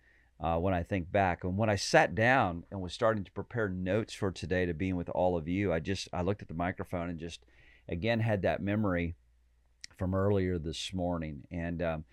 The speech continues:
just thankful, just thankful. Uh, I just wanna speak to, again, to what the, this podcast is and to what it's not. Um, you know, I, I'm not a journalist. I,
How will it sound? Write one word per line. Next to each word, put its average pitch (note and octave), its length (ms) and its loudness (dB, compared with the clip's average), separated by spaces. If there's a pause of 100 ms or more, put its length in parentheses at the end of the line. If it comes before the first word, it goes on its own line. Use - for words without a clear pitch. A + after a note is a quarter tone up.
(240)
just - 280 0
thankful, B2+ 540 0 (140)
just G2+ 300 -2
thankful. F#2 420 -2
Uh, G#2 420 2 (840)
I C#3+ 80 8
just G#3 300 0
wanna G#3+ 160 2
speak - 400 -2
to, F#2+ 340 2
again, G#2+ 360 2
to G#2 140 0
what F#2+ 220 2
the, F#2 120 -4 (360)
this G2 420 -4
podcast A#2 720 2
is G#2 520 0 (800)
and G#2+ 140 2
to G#2+ 80 2
what G#2 160 6
it's - 200 -4
not. E2+ 520 -4 (760)
Um, F2+ 560 2
you A#2+ 100 2
know, A2 220 4
I, C3+ 180 6
I'm D#3 160 6
not F#3+ 160 0
a A2+ 60 2
journalist. F2+ 720 -2
I, G#2 160 2